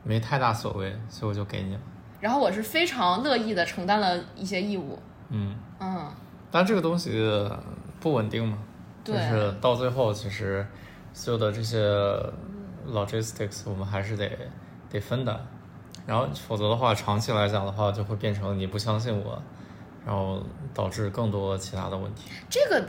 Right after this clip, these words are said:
Speaker 2: 这个问题其实是咱们刚在一起的前两年很大的一个矛盾。你记住我当时老跟你说，“你怎么什么都不计划？你怎么不做这个？你怎么就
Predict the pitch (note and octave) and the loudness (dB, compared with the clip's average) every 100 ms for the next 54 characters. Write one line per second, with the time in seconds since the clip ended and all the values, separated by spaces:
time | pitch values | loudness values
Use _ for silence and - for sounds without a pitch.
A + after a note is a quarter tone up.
0 | - G4 G4+ B3+ G#3+ F#3+ F#3 - D#3 - | -4 0 4 4 2 0 -2 -6 -4 -4
1 | A#3 A3+ F#3 - A3 F#3+ E3 E3+ G3 G#3+ | -2 -4 -4 -4 -2 -2 -2 -4 -2 -2
2 | B3 C4+ A3 - - - C#3+ B3+ F#3 C#3+ | 0 0 0 -2 -6 -4 -2 -2 -2 -4
3 | F#3 E3+ F#3 C3 D3 - - - - - | -4 -2 -2 -2 -6 -6 -8 -10 -12 -14
4 | - - - - G3+ B3 A3 F#3+ A3 A#3 | -16 -18 -16 -6 -4 -2 0 2 2 4
5 | - E3 F#3+ F#3 G#3+ E4+ C#4+ B3 B3 C#4+ | 4 2 -4 -2 -2 0 0 -2 -2 -2
6 | C4 B3 D4 A#3+ A#3+ G#3+ F#3+ A#3 C#4+ A#3 | -2 -4 -2 -2 0 2 4 2 -2 -4
7 | A#3 C4+ D4 C#4 A3 F#3+ F3+ A3 B3+ A3 | 0 0 4 2 4 2 2 0 -2 0
8 | A#3 A#3+ | 0 0